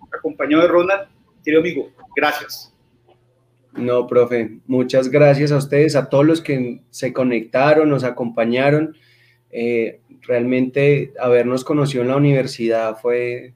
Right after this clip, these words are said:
Speaker 2: maravilloso. Estos son de las cosas que, que también Dios permitió a través del café, porque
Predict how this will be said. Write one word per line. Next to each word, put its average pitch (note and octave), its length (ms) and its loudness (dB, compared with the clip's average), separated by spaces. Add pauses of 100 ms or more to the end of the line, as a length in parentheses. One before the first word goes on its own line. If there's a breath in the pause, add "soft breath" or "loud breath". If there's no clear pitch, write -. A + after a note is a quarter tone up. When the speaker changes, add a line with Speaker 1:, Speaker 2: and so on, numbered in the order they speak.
Speaker 2:
maravilloso. A#2+ 920 -2 (400)
Estos C#3+ 340 2
son E3 180 4
de E3 100 4
las D#3 180 2
cosas D3 340 -4
que, C3 360 -8 (120)
que B2 140 -10
también A#2 580 -4
Dios C#3 240 -4
permitió C3+ 460 0
a A2+ 60 -4
través C3 260 2
del C3+ 140 -2
café, C#3 320 -2
porque A2 480 -10